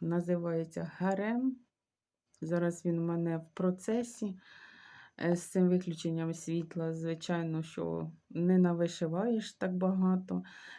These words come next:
Його розмір двадцять шість на п'ятнадцять. У мене вже готова майже, е, половина цієї роботи.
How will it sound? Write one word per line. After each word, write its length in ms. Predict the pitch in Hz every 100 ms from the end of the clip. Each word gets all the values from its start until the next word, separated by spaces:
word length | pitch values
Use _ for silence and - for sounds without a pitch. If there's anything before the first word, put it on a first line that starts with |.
| -
Його 340 | 175 185 180
розмір 520 | 175 170 170 170 170
двадцять 480 | 165 170 170 170 160
шість 340 | - 170 170
на 140 | 170 165
п'ятнадцять. 840 | 165 165 160 190 233 233 - 196
У 40 | 180
мене 280 | 175 170 170
вже 200 | 165 170
готова 560 | 170 170 180 175 170
майже, 580 | 165 180 180 170 170 160 - - - - -
е, 100 | 170
половина 760 | 165 175 175 180 185 180 165
цієї 600 | 165 - 165 165 165 160
роботи. 680 | 160 165 160 220 262 240 240